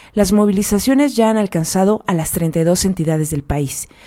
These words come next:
Con esta cobertura se dio inicio a la reunión con Osorio Chong a las ocho de la noche.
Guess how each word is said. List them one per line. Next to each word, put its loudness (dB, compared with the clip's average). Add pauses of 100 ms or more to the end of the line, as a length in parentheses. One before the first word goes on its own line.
(260)
Con 4
esta 2
cobertura 2
se 2
dio 4
inicio 0
a 2
la 0
reunión -2
con -2
Osorio -2
Chong 0 (200)
a 0
las -4
ocho 2
de 0
la -2
noche. -4